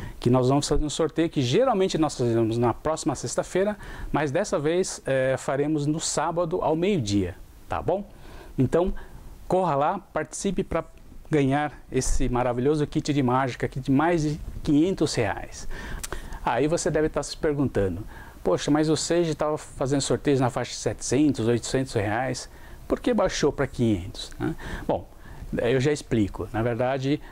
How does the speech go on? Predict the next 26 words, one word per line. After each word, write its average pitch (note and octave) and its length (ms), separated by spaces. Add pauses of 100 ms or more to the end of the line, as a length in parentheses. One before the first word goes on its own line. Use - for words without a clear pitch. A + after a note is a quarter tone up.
a A2 100
gente B2+ 220
tá D3 140
migrando D#3+ 520
os C3 80
sorteios C3 600
aos G#2 220
poucos C3+ 440
lá C#3+ 200
pro F3+ 180
nosso E3+ 260
Instagram. D3+ 500 (200)
Então, D#3+ 140
se D#3+ 140
você D#3 240
não F#3+ 160
segue B2+ 280
a A2 60
gente G#2 180
no G#2+ 80
Instagram, B2 380
siga-nos G3 640 (320)
lá D3 180
no F#3 100
nosso C#3+ 380 (120)
Instagram F3 560